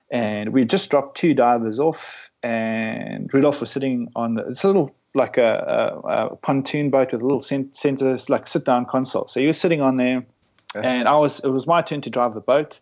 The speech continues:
Speaker 1: um, but we'd kind of moved, like, I don't know, fifty, fifty meters or eighty meters out s-, so that he could dress up, and then I was gonna, we're gonna swap places, and I was gonna drop him off in the shallows. And so we're busy chatting. He's got his one foot on,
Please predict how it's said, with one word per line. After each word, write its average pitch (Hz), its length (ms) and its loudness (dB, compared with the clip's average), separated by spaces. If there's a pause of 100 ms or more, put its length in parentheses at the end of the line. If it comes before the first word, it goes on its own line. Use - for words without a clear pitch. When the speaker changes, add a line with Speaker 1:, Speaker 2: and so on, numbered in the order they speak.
(140)
Speaker 1:
um, 110 480 -6
but - 300 -2 (100)
we'd 135 260 2 (200)
kind 185 200 2
of 143 160 0
moved, 131 460 0
like, 120 300 -2
I 139 80 2
don't 135 100 0
know, 127 340 0
fifty, - 800 -8
fifty 170 260 0
meters 139 300 4
or - 100 2
eighty 143 180 4
meters 123 280 0
out 127 220 4
s-, - 340 -16
so - 180 0
that 117 140 2
he 131 100 0
could 117 220 -2
dress 123 260 2
up, 123 200 2
and 110 80 -4
then 113 160 -2 (100)
I 123 60 2
was 120 120 0
gonna, 120 220 -2
we're 123 80 -2
gonna 127 140 -2
swap 123 240 -2
places, 117 240 0
and 110 100 -6
I 117 60 0
was 107 180 -4
gonna 113 180 -2
drop 117 220 -2
him 117 140 0
off 107 160 -6
in 101 60 -6
the 95 40 -12
shallows. 104 460 -2 (880)
And 120 220 4
so 202 80 4
we're 214 80 6
busy 185 180 4
chatting. 151 380 2
He's 131 120 0
got 175 120 4
his 131 100 -2
one 143 180 2
foot 143 280 0
on, 135 340 2